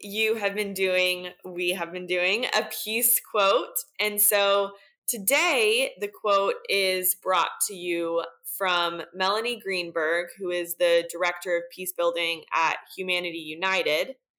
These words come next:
and the former president and C E O of Alliance for Peace Building. And the quote is, "Peace is not something that happens on its own.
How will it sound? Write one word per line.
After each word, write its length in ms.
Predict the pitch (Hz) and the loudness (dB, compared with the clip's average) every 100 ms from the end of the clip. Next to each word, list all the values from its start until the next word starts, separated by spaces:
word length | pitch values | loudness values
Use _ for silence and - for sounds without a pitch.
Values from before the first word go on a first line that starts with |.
| _ _ _ _ _ - | _ _ _ _ _ -4
and 220 | 196 185 | -2 0
the 40 | 185 | -2
former 320 | 190 180 175 | -4 -2 -2
president 500 | - 180 175 170 165 - 175 | -2 -2 0 -2 -2 -4 -6
and 200 | 165 160 | -6 -2
C 300 | - 151 165 | -4 -2 0
E 60 | |
O 240 | 156 156 151 | 2 0 0
of 140 | 107 156 | -2 -4
Alliance 380 | 156 156 147 - | -2 -2 -2 -6
for 100 | 175 | -10
Peace 280 | - 160 - | -10 -4 -4
Building. 540 | 151 151 143 127 98 - - | -2 -2 -2 -4 -8 -16 -4
And 360 | 180 180 175 | -2 -2 -4
the 60 | 185 | -10
quote 400 | 185 190 180 - | -6 0 0 2
is, 420 | 165 170 165 165 - _ _ _ _ _ | 0 0 0 -4 -8 _ _ _ _ _
"Peace 300 | - 285 294 | -2 0 0
is 100 | 277 | 0
not 240 | 247 220 | 0 2
something 600 | - 196 180 - 170 170 165 | 2 0 -2 -2 -2 -2 -4
that 140 | 101 | -4
happens 520 | 180 175 202 185 180 - | -2 -4 -4 -6 -6 -4
on 140 | 175 | -2
its 180 | 175 170 - | -2 -6 -4
own. 400 | 160 135 143 | -2 -2 -6